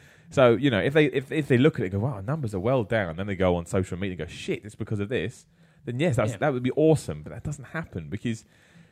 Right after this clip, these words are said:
Speaker 1: A, I think it's the minority anyway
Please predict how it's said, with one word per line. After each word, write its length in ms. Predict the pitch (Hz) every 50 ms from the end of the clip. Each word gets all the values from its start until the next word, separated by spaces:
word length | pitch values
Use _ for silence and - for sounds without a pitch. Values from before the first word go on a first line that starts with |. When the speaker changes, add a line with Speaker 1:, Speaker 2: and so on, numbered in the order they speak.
| _ _ _ _ _ _ _ _ _ _ - - - - - -
Speaker 1:
A, 160 | 151 185 185
I 60 | 147
think 140 | 120 123 113
it's 100 | 101 -
the 40 | 107
minority 460 | 98 95 92 92 92 87 85 - 92 92
anyway 520 | 92 90 82 67 60 50 50 62 73 -